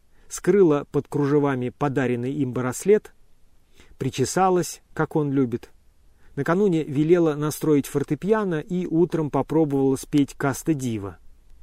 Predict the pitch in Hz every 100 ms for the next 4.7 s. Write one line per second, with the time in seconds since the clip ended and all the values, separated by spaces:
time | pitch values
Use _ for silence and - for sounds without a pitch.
0 | - - - 123 147 214 180 147 - -
1 | 160 143 113 135 139 - 127 113 - -
2 | 131 127 139 139 135 123 117 117 101 -
3 | 101 - - - - _ - 127 214 190
4 | 160 151 143 107 92 -